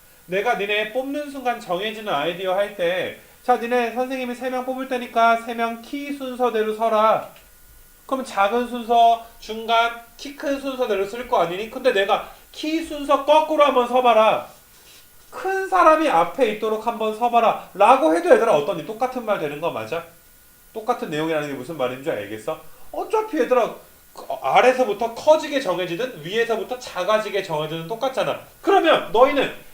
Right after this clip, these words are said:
삼, 사, 오, 육이 화살을 쏠 네 가지를 고르기만 하면 되는데 이 네 가지를 고를 때 다시 그 어디에도 얘들아 전체적으로 X에서 X로의 함수 F가 일 대 일 대응이다라는 말은 없어.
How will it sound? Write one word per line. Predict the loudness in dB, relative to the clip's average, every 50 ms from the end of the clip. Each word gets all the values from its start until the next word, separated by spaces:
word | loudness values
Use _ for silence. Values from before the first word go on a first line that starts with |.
| -20 -20 -20 -20 -12
삼, | -6 -4 -4 -4 -4 -8 -4
사, | 2 4 4 4 4 0
오, | 0 0 0
육이 | -2 -6 -6 -8 -8
화살을 | -8 -4 -4 -4 -2 0 0 0 0 0 -4
쏠 | -6 -10 -6 -2 0 0 2 0 0 -4 -6 -12 -6 -2
네 | 0 0 0 0 0
가지를 | 0 0 0 0 -2 -4 -4 -4 -4
고르기만 | -2 -2 -4 -4 -2 -4 -4 -4 -4 -4 -4
하면 | -4 -6 -6 -6
되는데 | -6 -6 -6 -6 -6 -6 -4 -2 -2 -2 -2 -4 -6 -12 -20 -20 -20 -12
이 | -12 -10 -6
네 | -4 -2 -2 0 2
가지를 | 2 2 0 0 -6 -8 -8
고를 | -6 -6 -4 -4 -4 -4 -4
때 | -4 -4 -4 -6 -8 -12 -20 -12 -8
다시 | -8 -8 -6 -8 -12 -12 -14 -18 -20 -20 -12
그 | -4 -2 -2 -2 0
어디에도 | 0 2 2 2 2 0 -4 -4 -4 -2 -2 -2
얘들아 | 0 2 0 0 -2
전체적으로 | -6 -10 -10 -10 -8 -10 -8 -6 -6 -6 -6 -6 -6 -6 -6
X에서 | -8 -10 -10 -8 -8 -8 -8 -6 -6 -6 -4 -4 -4 -4
X로의 | -6 -6 -8 -8 -4 -4 -2 -2
함수 | -2 -4 -4 -4 -4
F가 | -6 -6 -8 -10 -2 0 2 2 2 0 0 -4 -10 -20 -20 _ _ _ -10
일 | -6 -6 -4 -4 -4 -6 -4 -4
대 | -4 -4 -4 -6
일 | -4 -4 -4 -4 -4 -6 -8 -12 -12
대응이다라는 | -8 -6 -4 -4 -4 -6 -4 -2 -2 -2 -2 -4 -4
말은 | -6 -6 -6 -6
없어. | -10 -12 -12 -10 -8 -8 -8 -8 -12